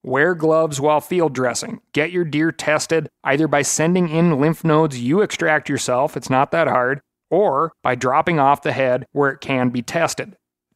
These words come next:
Don't eat the meat until you get a test result, and be prepared to dispose of positive meat and carcasses either in a clay-lined landfill or where the animal was harvested. Don't drop carcasses in new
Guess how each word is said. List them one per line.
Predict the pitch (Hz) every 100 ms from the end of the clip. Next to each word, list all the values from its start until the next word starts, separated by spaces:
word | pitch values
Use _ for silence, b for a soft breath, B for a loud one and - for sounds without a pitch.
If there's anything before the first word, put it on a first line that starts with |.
| 139
Don't | 143 208 -
eat | 208 214 -
the | 208
meat | 196 170 175 - _
until | 151 143 160
you | 151
get | 143 143
a |
test | 151 - 139 -
result, | 143 120 127 143 - _ -
and | 139
be | 127 180
prepared | - 214 143 135 131 131
to | -
dispose | 143 127 - 139 143 139
of | 127
positive | - 147 185 170 185
meat | 147 147 151 -
and | 160 151
carcasses | 135 135 131 123 143 131 - _
either | 131 139 139
in | 143
a | 127
clay-lined | 143 139 135 127 120
landfill | 151 214 202 202 202 196 -
or | - 143 160 170 143 _
where | 139 139 170
the | 175
animal | 143 139 135 139
was | 135 131
harvested. | - 180 175 135 - - _ _ _ _
Don't | 139 143 190 -
drop | 139 147 -
carcasses | - 151 151 - 139 147 143 139
in | 165 143
new | 143 147